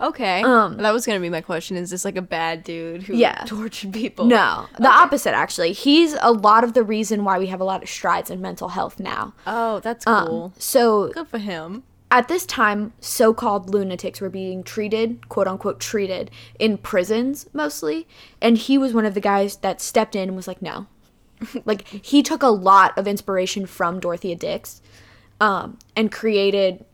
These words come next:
Speaker 2: this idea of an institution to house specifically mentally ill people. And his biggest belief was that, oh, I should have written down the quote,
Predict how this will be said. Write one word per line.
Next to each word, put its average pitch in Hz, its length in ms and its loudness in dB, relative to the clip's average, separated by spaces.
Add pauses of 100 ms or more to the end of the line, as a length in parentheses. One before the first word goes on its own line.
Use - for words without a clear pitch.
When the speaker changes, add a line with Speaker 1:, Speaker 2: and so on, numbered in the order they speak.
(100)
Speaker 2:
this 196 320 -2
idea 196 680 2
of 190 140 -2
an 190 100 -4
institution 196 800 -6
to 185 80 -12
house 180 320 -2
specifically 196 580 -6
mentally 185 420 -8
ill 175 160 -4
people. 220 560 -4 (400)
And 226 160 2
his 226 300 4
biggest 226 500 0
belief 196 560 -4 (100)
was 208 300 -4
that, 190 440 2
oh, 196 100 -4
I 190 120 -4
should 220 200 -4
have 190 120 -8
written 196 180 -6
down 180 200 -8
the 175 60 -10
quote, 180 400 0